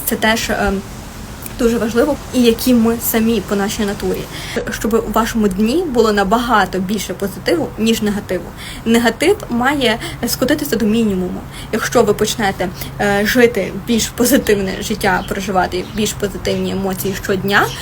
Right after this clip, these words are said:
то, звичайно ж, рівень вашої енергії, він буде накопичуватись, ви будете краще себе почувати,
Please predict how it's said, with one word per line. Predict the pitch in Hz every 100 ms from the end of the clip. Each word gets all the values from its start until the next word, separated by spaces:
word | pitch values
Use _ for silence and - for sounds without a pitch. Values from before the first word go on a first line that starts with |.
| - -
то, | 233
звичайно | 220 220 359 330
ж, | 247
рівень | 226 226 214
вашої | 190 - 202
енергії, | 208 285 370 240
він | 220
буде | 208 208
накопичуватись, | 196 208 190 - 330 247 220 - - -
ви | 214
будете | 214 233 226 226
краще | - 220 208 214
себе | - 202
почувати, | 208 208 208 208 370 285